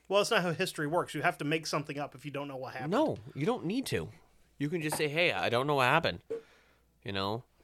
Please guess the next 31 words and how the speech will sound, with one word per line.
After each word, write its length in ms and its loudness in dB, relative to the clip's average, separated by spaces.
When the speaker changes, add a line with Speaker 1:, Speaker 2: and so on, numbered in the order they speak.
Speaker 2:
But, 260 4
um, 400 4
so 200 -2
anyway, 320 0
so 160 -2
what 200 6
makes 280 2
it 80 4
up 240 2
is 300 -2
that 400 2
one 320 4
of 80 6
those 420 8
strange 720 2
backwards, 800 2
it's 160 -6
like, 160 2
kinda 240 6
like 240 6
a, 200 6
uh, 460 8
not 220 6
one 100 6
of 80 6
those 160 8
straightforward 640 2
stories, 500 0
like 140 0
I 60 0
said, 400 -2